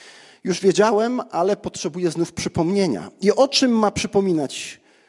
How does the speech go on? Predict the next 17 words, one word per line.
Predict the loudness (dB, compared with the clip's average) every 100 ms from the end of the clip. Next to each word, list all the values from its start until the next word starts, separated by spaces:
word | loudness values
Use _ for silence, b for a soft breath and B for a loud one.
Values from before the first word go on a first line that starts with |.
| b b b b b -6
y, | -4 -4 -6 -12 -20 -20 _ -2
pa-, | -2 0
y, | -2 -2
tym, | -2 -4
przepraszam, | -6 -8 -4 -2
Tytus | 0 2 0 -4 -6 -12 b b b _ -16
wierzącym? | -6 -2 0 -2 0 0 0 -6 -14 _ _ -20 -20 B B B B B B 0
O | 0
tym, | 2 2 2 0
aby | 2 4 2
zwierzchnością | 2 0 0 -2 -2 -2 -2 -2 -2 -2
i | -4
władzą | 0 2 2 2 0 0
poddani | -2 -2 -2 -2 0 -2 -4
i |
posłuszni | -8 -10 -6 -8 -8 -6 -6 -6 -10 -4
byli. | -2 -2 -8